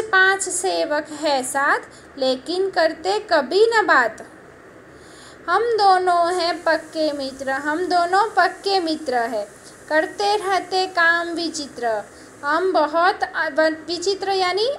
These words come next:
अनोखे काम करते रहते हैं। पाँच पाँच सेवक है साथ, और हमारे साथ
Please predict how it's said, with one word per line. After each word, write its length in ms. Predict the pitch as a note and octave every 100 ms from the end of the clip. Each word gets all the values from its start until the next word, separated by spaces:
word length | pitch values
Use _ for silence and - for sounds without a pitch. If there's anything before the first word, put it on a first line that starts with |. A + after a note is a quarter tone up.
| -
अनोखे 640 | D#4 D#4 E4 E4 E4 G4 G#4+
काम 340 | G#4+ F#4+ F#4 F#4
करते 460 | F4+ E4 - D#4
रहते 360 | D4 C#4+ B3 B3
हैं। 320 | A#3 A#3 G3+ G3+ - - -
पाँच 360 | D#4 E4 G#4+ G#4+ -
पाँच 340 | F#4+ G4 G4
सेवक 580 | G4 G4+ F4+ F4 D#4+ E4 -
है 200 | E4 D4+
साथ, 460 | D#4 C#4 G#3 F#3+ - - - - - - C#4+
और 320 | D4 E4+ G4 F#4+
हमारे 760 | E4 C#4+ C#4+ C#4 C#4 D#4+ F#4+
साथ 500 | G4 F4 D#4+ F4+ -